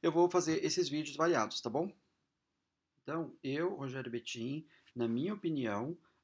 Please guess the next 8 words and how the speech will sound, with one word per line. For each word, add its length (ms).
há 280
indícios 720
de 140
fraudes 680
quanto 360
a 240
esse 220
concurso 680